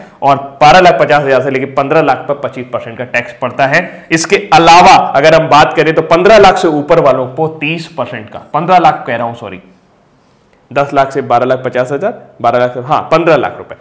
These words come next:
पन्द्रह लाख से ऊपर का जो भी होगा वो थर्टी परसेंट होगा। मुझे डेढ़ करोड़ नजर आने लगे थे, पैसा देखते ही मेरी आंखों में चमक आ जाती है। चलिए, अगले जानकारी की तरफ चलेंगे।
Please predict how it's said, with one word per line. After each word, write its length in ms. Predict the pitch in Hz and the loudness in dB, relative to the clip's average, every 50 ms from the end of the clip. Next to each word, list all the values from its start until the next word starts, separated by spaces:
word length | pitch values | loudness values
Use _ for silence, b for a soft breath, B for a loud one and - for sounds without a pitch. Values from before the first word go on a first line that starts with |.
| b b b b | b b b b
पन्द्रह 240 | 165 170 180 208 208 | 0 2 4 4 4
लाख 180 | 208 202 196 202 | 6 6 4 4
से 140 | 202 214 | 2 2
ऊपर 300 | 190 180 160 185 190 185 | 2 2 2 2 0 0
का 100 | 180 190 | 2 0
जो 160 | 180 160 165 160 | 0 0 0 -2
भी 120 | 156 165 | -2 -2
होगा 200 | 147 147 143 165 | -2 -2 -2 -2
वो 180 | 220 214 - - | -2 -4 -4 -8
थर्टी 180 | 143 123 107 123 | -10 -12 -12 -12
परसेंट 300 | 117 117 - - 107 95 | -12 -12 -12 -12 -14 -14
होगा। 120 | 98 107 | -12 -12
मुझे 180 | 117 139 147 147 | -8 -6 -6 -6
डेढ़ 220 | 143 143 143 139 | -2 -2 -2 -2
करोड़ 260 | 127 139 135 131 131 123 | 0 -2 -4 -4 -4 -6
नजर 220 | 120 113 113 101 | -6 -6 -6 -8
आने 160 | 95 92 95 90 | -8 -10 -12 -14
लगे 200 | 90 87 92 90 | -14 -14 -16 -14
थे, 100 | 82 107 | -16 -12
पैसा 320 | - 123 123 123 123 156 | -6 -6 -6 -4 -4 -6
देखते 260 | 139 135 139 143 143 | -6 -6 -8 -8 -8
ही 60 | 143 | -8
मेरी 160 | 135 131 127 127 | -8 -6 -8 -8
आंखों 200 | 117 110 127 120 | -8 -8 -10 -12
में 80 | 131 127 | -12 -12
चमक 280 | - 123 117 120 - | -12 -12 -14 -12 -14
आ 40 | 107 | -14
जाती 280 | 87 80 85 - - 101 | -16 -16 -20 -20 -20 -20
है। 60 | 101 B B B B B 151 B B - | -20 B B B B B -20 B B -2
चलिए, 400 | 185 170 143 120 - - - - | -2 0 0 -2 -6 -8 -8 -2
अगले 560 | 139 156 175 196 214 208 214 220 220 - - 160 | -2 0 2 4 4 4 4 2 0 -4 -8 -2
जानकारी 360 | 165 160 170 165 170 175 175 | -2 -2 0 2 2 2 2
की 60 | 180 | 4
तरफ 180 | 180 185 180 180 | 2 2 2 2
चलेंगे। 440 | 180 175 175 185 208 208 - B | 2 2 2 2 0 -2 -4 B